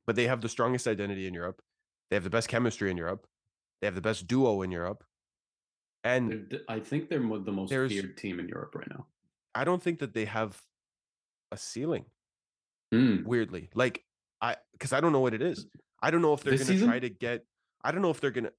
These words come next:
Speaker 1: yeah, this season, I
Speaker 2: Okay.
Speaker 1: don't know if Napoli are gonna be a team that tries to go for a hundred points in the Serie A, or if they're gonna go, "Hold on, pump the brakes, let's rotate the squad a little bit," 'cause we actually have pretty decent players to rotate here with.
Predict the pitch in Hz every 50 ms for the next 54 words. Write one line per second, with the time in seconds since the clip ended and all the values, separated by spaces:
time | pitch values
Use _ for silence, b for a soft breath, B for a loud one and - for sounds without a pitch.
0 | 110 - - 107 196 208 139 101 98 170 180 - - 196 180 147 117 104 107 -
1 | 101 117 151 180 190 143 131 147 151 135 - 120 107 110 120 - 135 123 120 113
2 | 120 123 117 127 120 110 - - 120 120 117 113 104 - - 107 107 113 - -
3 | - 117 98 110 110 107 - - 113 107 104 98 90 - _ _ _ _ _ -
4 | - - - - 135 127 127 113 - - - 107 110 131 135 - - - - 117
5 | 113 107 - - 110 107 101 95 92 117 160 - _ _ _ _ _ _ _ _
6 | _ _ _ _ _ _ - 127 127 123 113 117 123 - 107 123 120 104 113 117
7 | 117 113 107 107 107 107 107 107 - 123 127 127 127 131 - - - 127 160 135
8 | 120 120 120 - 113 107 - - 113 117 117 - 135 120 - - - - 113 107
9 | 104 101 98 98 92 113 131 - - 110 110 117 - - 123 104 107 104 - 117
10 | 110 110 98 104 95 - - - - 104 90 - 104 107 104 95 - - 92 98
11 | 107 98 - 92 87 82 80 95 92 87 82 95 98 87 95 - -